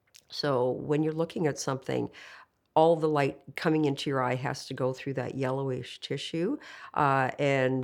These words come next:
the more opaque it becomes, the darker it becomes over time, the worse your vision is. And it does have to be eventually removed when they, they get to that stage.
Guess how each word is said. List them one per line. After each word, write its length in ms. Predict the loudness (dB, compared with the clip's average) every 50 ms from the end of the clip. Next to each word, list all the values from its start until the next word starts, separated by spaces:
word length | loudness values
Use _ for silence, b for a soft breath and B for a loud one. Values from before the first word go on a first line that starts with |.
| -2 0 0
the 100 | 0 2
more 720 | 2 2 2 2 4 4 6 6 6 6 6 4 4 4 2
opaque 440 | 0 0 0 0 -2 -2 0 0
it 160 | -2 -2 -2 -2
becomes, 480 | -4 -2 0 0 2 2 0 0 -2
the 80 | -4 -2
darker 380 | 0 0 0 0 0 -2 -4 -4
it 100 | -2 -2
becomes 420 | -4 -4 -2 -2 -2 -2 0 -2
over 240 | -2 -2 -2 -2 -4
time, 460 | -4 -4 -4 -4 -2 0 -2 -2 -4 B B B B B _
the 80 | -4 -2
worse 340 | -2 -2 -2 -2 -4 -4 -4
your 80 | -4
vision 380 | -2 -2 -2 -2 -2 -2 -2 -2
is. 340 | -4 -4 -6 -8 -12 -14 -16 _ _ -8
And 140 | -6 -6 -4
it 80 | -2
does 180 | -2 -4 -2 -2
have 220 | -2 -4 -4 -6
to 80 | -8 -6
be 80 | -4
eventually 460 | -4 -2 -2 -4 -6 -6 -8 -8 -6 -6
removed 520 | -4 -4 -4 -4 -6 -6 -8 -10 -12 -10
when 200 | -8 -6 -6 -4
they, 260 | -6 -6 -6 -8 -10 -12
they 100 | -12 -12
get 120 | -12 -12 -12
to 60 | -10
that 220 | -10 -10 -10 -12
stage. 420 | -16 -16 -14 -16 -16 -16 -18 -20